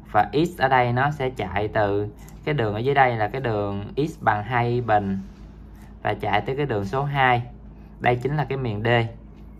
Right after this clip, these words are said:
Sau khi xác định được cái miền D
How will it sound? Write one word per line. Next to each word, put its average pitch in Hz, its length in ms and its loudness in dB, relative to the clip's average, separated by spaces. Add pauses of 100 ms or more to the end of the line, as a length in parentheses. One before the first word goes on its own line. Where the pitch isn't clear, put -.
(1160)
Sau 160 220 6
khi 175 100 -4
xác 190 180 6
định 127 180 6
được 127 80 2
cái 170 140 0
miền 131 200 2
D 127 40 4